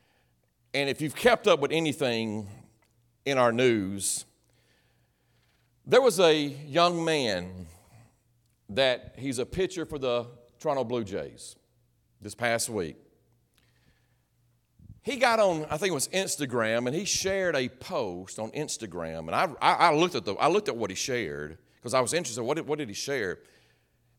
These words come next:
And the, the post that he shared was a guy that was given a scripture, and this is a scripture he gave, Ephesians five and eleven. He gave this scripture in this post. He said,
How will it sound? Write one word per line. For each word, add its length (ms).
And 420
the, 260
the 140
post 600
that 100
he 100
shared 840
was 480
a 120
guy 500
that 180
was 160
given 300
a 80
scripture, 480
and 80
this 140
is 60
a 40
scripture 300
he 40
gave, 220
Ephesians 420
five 280
and 100
eleven. 300
He 60
gave 180
this 100
scripture 400
in 100
this 140
post. 340
He 60
said, 320